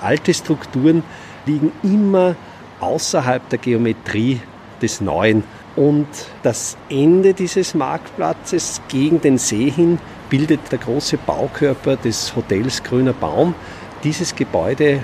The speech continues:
war ursprünglich eine Salzfertigung und wurde erst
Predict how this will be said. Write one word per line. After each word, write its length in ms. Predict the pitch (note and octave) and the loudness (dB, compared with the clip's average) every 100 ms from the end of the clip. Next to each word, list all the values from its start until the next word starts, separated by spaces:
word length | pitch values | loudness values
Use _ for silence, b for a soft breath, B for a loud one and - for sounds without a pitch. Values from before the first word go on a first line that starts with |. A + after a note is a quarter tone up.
| - | -4
war 200 | A2 A2 | -2 0
ursprünglich 680 | - C#3 - - B2 A#2+ - | 0 -2 -2 0 2 2 0
eine 300 | G2+ G#2+ A2+ | 0 0 -2
Salzfertigung 1080 | - D#2+ G2+ - - A#2+ A#2+ - C3+ C#3 C#3 B B B - | -4 -4 -4 -6 -2 0 2 0 2 2 2 B B B -4
und 200 | A2 G#2 | 0 4
wurde 200 | B2 B2 | 2 2
erst 400 | G#2 G2+ C3 | 0 -2 -2